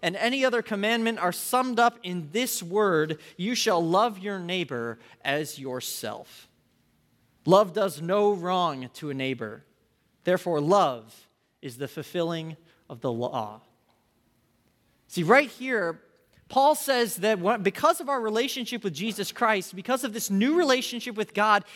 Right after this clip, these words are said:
it reshapes our relationships with our neighbors. He says we are called now to love our neighbors.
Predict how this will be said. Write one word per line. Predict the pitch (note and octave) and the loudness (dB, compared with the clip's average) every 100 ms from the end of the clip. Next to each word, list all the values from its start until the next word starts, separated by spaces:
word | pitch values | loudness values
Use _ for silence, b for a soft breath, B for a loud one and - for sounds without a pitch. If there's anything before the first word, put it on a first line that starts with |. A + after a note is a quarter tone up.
| B | B
it | A3+ F3+ | -6 -2
reshapes | B3+ E4 - D#4 - A3 | -2 0 0 -2 0 0
our | A#3 | 2
relationships | A#3 G#3+ B3+ A#3+ B3+ - A3+ | 2 0 -2 -4 -8 -8 -8
with | A#3 - | -6 -6
our | F#3 F#3+ | -4 -2
neighbors. | F#3 A#3 F#3 E3 | 0 0 0 -2
He | G#3 | -4
says | F3+ G3 E3+ | -6 -6 -2
we | C4 | 2
are | C4+ | 2
called | - - A3+ G3+ | 0 -2 0 0
now | F3+ F3+ F3 B B | 0 -2 -4 B B
to | A3+ F#3 | -4 -2
love | E3 G3 A#3 B3 A3 - b - | 4 6 6 2 -8 -18 b -4
our | F#3+ F#3 | -4 -4
neighbors. | E3+ D#3+ C3+ A#2 A2 - - - | -6 -6 -6 -8 -12 -16 -16 -16